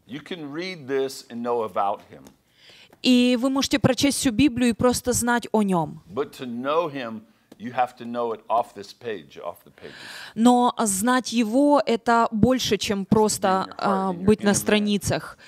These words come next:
Speaker 1: working through you.
Speaker 2: Это работать через вас, это понимать его, быть с ним.
Speaker 1: And so,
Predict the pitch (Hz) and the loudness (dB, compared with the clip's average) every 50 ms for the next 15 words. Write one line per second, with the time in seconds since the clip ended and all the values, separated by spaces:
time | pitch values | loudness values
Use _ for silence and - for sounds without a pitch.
0 | - - 117 120 - - 120 110 - - 120 117 110 98 82 76 - _ _ - | -10 -6 -6 -6 -6 -8 -14 -14 -14 -12 -12 -12 -10 -12 -14 -16 -20 _ _ -20
1 | - _ - - 226 214 - - 233 226 226 226 226 226 220 220 - - 240 240 | -20 _ 0 2 2 2 2 2 2 4 4 4 4 2 2 0 0 2 2 2
2 | 220 214 254 269 262 - 247 233 - _ _ - - 254 254 254 247 247 220 170 | 2 4 2 2 2 2 0 -2 -2 _ _ -2 2 4 4 4 4 2 0 -2
3 | 202 185 214 202 190 190 185 - - 220 214 196 - 214 208 208 - - 240 233 | -2 -2 0 0 0 0 -2 -2 -2 -4 -4 0 2 2 2 2 2 0 0 0
4 | 233 233 226 226 233 226 214 - 208 196 175 180 175 170 160 160 - - - 190 | 0 0 0 0 -2 -4 -4 -6 -8 -8 -6 -4 -4 -4 -4 -4 -6 -10 -12 -2
5 | 185 233 240 - - - - 185 170 165 170 156 - - 107 110 - - 147 135 | 0 0 2 2 0 -2 -2 -4 -6 -8 -10 -14 -16 -16 -14 -14 -10 -6 -4 -4
6 | 120 117 104 | -4 -4 -6